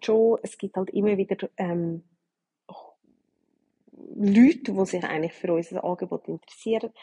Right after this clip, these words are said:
aber nachher auch nicht gross auf der Webseite gehen schauen. Und darum habe ich das Gefühl, vielleicht auf Insta, das ist nochmal so ein Schritt vor der Webseite, ähm, schaut man dann vielleicht gleich dort dann auch schnell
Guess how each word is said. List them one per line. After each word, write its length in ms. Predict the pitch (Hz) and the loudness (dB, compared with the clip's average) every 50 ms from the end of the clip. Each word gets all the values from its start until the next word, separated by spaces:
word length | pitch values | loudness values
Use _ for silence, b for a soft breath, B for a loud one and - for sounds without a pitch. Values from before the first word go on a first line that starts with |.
| B B B B B | B B B B B
aber 160 | - 175 190 | -8 -4 -2
nachher 300 | 185 180 165 185 170 - | -2 -2 -2 -4 -6 -6
auch 80 | 180 180 | -6 -6
nicht 180 | 175 175 175 | -6 -6 -6
gross 300 | - - 180 180 170 - | -8 -8 -8 -8 -8 -10
auf 100 | 165 - | -14 -10
der 140 | - 185 180 | -8 -6 -4
Webseite 520 | 214 220 240 - - - 233 220 - - 208 | -2 -4 -4 -6 -8 -10 -10 -8 -8 -8 -6
gehen 240 | - 202 196 196 - | -4 -4 -4 -4 -4
schauen. 300 | - 185 185 185 185 185 | -4 -4 -2 -2 -2 -4
Und 260 | - 175 - 175 170 | -4 -6 -8 -8 -8
darum 140 | - 175 180 | -6 -4 -4
habe 100 | 180 175 | -4 -4
ich 80 | 170 - | -6 -8
das 80 | - | -12
Gefühl, 200 | - - - 185 B B B B B _ | -14 -10 -8 -8 B B B B B _
vielleicht 460 | - - 214 208 202 220 233 220 - | -4 -2 2 2 4 2 2 0 -2
auf 140 | - 202 - - | -6 -6 -6 -6
Insta, 520 | 196 202 208 226 226 - - - 196 196 | -4 -2 -2 -2 -4 -4 -4 -4 -4 -4
das 200 | 196 - 196 - | -4 -6 -8 -6
ist 60 | 196 | -2
nochmal 360 | 190 180 208 185 175 175 - - | -2 0 0 0 0 -2 -4 -6
so 240 | - - - 170 - | -8 -8 -8 -6 -6
ein 140 | - 185 175 | -6 -8 -6
Schritt 440 | - - 196 190 214 208 - - | -2 -2 0 0 -2 -2 -6 -12
vor 360 | - - - - 190 190 202 202 | -20 -6 -2 0 0 0 0 -2
der 160 | - 180 165 | -2 -2 0
Webseite, 760 | 165 175 196 - - - - 165 165 _ _ - 180 185 208 B B B B B B B B B B B B B B B _ | 0 -2 -4 -6 -12 -12 -12 -12 -12 _ _ -6 -6 -6 -6 B B B B B B B B B B B B B B B _
ähm, 540 | - 190 185 180 175 175 175 175 170 175 - - _ | -2 0 2 2 2 0 0 -2 -4 -6 -8 -6 _
schaut 340 | 202 196 208 208 208 - - | 2 4 4 4 2 2 2
man 100 | 214 190 | 2 4
dann 180 | 180 180 180 175 | 6 4 4 2
vielleicht 280 | - 190 175 - - | 0 -2 -4 -2 -2
gleich 260 | - 196 202 185 - | 0 0 0 0 0
dort 260 | - 208 220 233 - - | 2 2 2 2 2 0
dann 140 | 233 208 | 0 0
auch 100 | 208 214 | 0 0
schnell 200 | 208 - 208 202 | 0 0 0 0